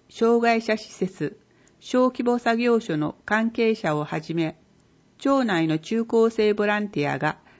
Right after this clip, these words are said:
積極的に参加して、募金への協力を呼びかけるなど活動を行っています。南風原町の社会福祉工場に有効に活用される赤い羽共同募金へのご協力を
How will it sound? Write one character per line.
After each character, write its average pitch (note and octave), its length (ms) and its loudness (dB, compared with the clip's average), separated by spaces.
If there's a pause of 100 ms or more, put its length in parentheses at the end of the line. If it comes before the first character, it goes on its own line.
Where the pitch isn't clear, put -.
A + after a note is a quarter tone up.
積 G#3 300 0
極 A#3 220 -2
的 A3+ 260 0
に G#3+ 140 -4
参 G3+ 260 -4
加 G3 160 -2
し - 80 -16
て、 - 260 -6 (400)
募 A3 140 2
金 A#3+ 300 -2
へ A#3 100 0
の G3 120 2
協 G3+ 280 2
力 G3 280 2
を F3+ 200 0
呼 F#3+ 120 4
び G#3 100 2
か G#3 160 -2
け G3+ 120 -2
る F#3+ 140 2
な F#3 140 0
ど - 180 -6
活 F#3+ 300 -8
動 G3+ 340 2
を F#3+ 60 0
行 G3 140 -2
っ F#3+ 140 0
て E3+ 240 -4
い D3 80 0
ま C#3+ 140 -4
す。 - 220 -20 (720)
南 A#3+ 300 2
風 B3+ 60 0
原 B3 160 0
町 F3 280 0
の F3 140 2
社 G3 160 -6
会 A#3 240 2
福 A#3 200 -4
祉 - 140 -6
工 A3 240 4
場 F3 220 0
に E3 160 0
有 G#3+ 220 2
効 G#3 220 0
に G3+ 140 -2
活 G3 320 -4
用 F#3+ 160 2
さ F#3+ 160 -4
れ F3 140 0
る E3 160 -4 (500)
赤 A#3 300 0
い B3 100 2
羽 A#3+ 240 -2
共 A#3 240 2
同 A#3 200 2
募 A#3 120 0
金 F3+ 320 -2
へ E3+ 100 0
の D#3+ 140 0
ご F3+ 220 -4
協 G3+ 260 2
力 F#3 340 0
を F#3 160 -4